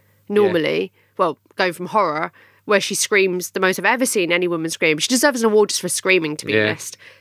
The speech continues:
Speaker 2: to comedy. And
Speaker 1: Yeah.
Speaker 2: you'd be like, and then also Period for Little Women. I'm just like, she na-, she's nailing it.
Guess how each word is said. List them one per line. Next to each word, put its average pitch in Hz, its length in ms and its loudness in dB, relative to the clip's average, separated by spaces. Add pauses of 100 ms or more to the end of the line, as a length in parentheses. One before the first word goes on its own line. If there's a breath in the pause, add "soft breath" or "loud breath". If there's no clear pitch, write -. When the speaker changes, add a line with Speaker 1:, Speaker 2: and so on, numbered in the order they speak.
(140 loud breath)
Speaker 2:
to 196 520 2
comedy. 202 720 -2
And - 80 2
Speaker 1:
Yeah. 233 80 2
Speaker 2:
you'd 196 80 -2
be 202 40 0
like, 185 360 0
and 202 140 2
then 190 180 0
also 196 280 -4
Period 175 440 0
for - 80 -10
Little 170 180 -2
Women. 175 480 -2
I'm 202 60 -6
just - 120 -4
like, 196 120 0
she 214 120 -4
na-, 208 160 2
she's 220 200 -6
nailing 240 360 2
it. 349 120 -4